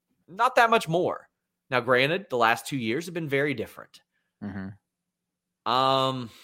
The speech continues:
Speaker 1: I, I think this is an indication of how terribly they book new stars.
Speaker 2: So it's been over seven years since Vince appeared in, in, in any kind of a significant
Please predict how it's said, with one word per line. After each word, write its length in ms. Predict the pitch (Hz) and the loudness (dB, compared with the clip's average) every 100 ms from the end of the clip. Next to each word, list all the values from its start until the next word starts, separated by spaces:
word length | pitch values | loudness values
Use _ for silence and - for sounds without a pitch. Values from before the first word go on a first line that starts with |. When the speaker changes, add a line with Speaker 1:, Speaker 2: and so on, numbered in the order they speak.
| - - _ _ _ _ _ _ _ - - _ _ _ _ _ _ _ _ _ _ _ _ | -20 -20 _ _ _ _ _ _ _ -18 -18 _ _ _ _ _ _ _ _ _ _ _ _
Speaker 1:
I, 480 | 117 135 135 131 131 | 4 6 6 4 0
I 120 | - 120 | -2 -2
think 260 | 151 139 | -2 -4
this 180 | 131 135 | -4 -2
is 300 | 135 123 113 | 0 0 0
an 80 | 113 | -4
indication 640 | 113 107 123 110 107 104 | -4 -4 0 0 0 -6
of 80 | 95 | -2
how 180 | 104 104 | 0 0
terribly 560 | - 104 98 92 87 92 | -2 0 0 0 -4 -6
they 160 | 87 87 | -6 -6
book 260 | 82 - | -8 -12
new 140 | 85 80 | -14 -16
stars. 540 | - 65 50 - - _ - _ _ _ _ _ - | -14 -16 -16 -20 -20 _ -20 _ _ _ _ _ -8
Speaker 2:
So 280 | - 123 | 2 4
it's 100 | 120 | 4
been 140 | - 165 | 2 2
over 180 | 160 131 | 2 2
seven 340 | 160 156 143 | 2 2 2
years 360 | 127 143 139 - | 2 2 2 -2
since 220 | 113 98 | -6 -6
Vince 260 | 98 120 | -4 -6
appeared 400 | 104 117 117 123 | -6 -6 -2 -2
in, 180 | 107 101 | -4 -6
in, 240 | 80 107 92 - | -10 -10 -10 -10
in 140 | 113 | -4
any 120 | 117 120 | -2 0
kind 140 | 120 | -2
of 80 | 104 | -2
a 40 | |
significant 680 | - 110 113 110 95 101 - | -6 -4 -4 -2 -6 -8 -10